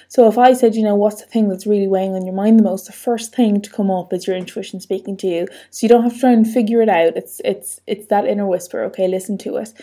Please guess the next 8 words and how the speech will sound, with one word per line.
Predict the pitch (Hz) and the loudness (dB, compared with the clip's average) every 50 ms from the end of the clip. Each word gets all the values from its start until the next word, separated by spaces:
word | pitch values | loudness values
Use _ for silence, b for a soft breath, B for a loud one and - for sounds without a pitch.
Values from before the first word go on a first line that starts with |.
| B B B B B B B - | B B B B B B B -2
and | 254 233 226 233 226 226 220 220 - | 0 2 2 4 4 4 2 2 -2
really | - 220 214 247 269 285 285 294 | -2 0 2 2 2 2 2 0
focus | 277 - - 226 220 220 220 220 - | 0 2 2 2 2 2 0 -4 -6
on | 220 202 196 | -4 -4 -4
that, | 190 190 180 185 190 - - B B B B B | -4 -4 -4 -4 -6 -8 -14 B B B B B
and | 277 240 220 226 | 2 2 4 4
focus | - 262 262 269 262 277 247 262 | 6 6 6 6 4 2 0 2
on | 254 240 226 220 220 214 208 208 202 208 214 - | 2 2 4 4 2 2 2 2 0 0 -2 -4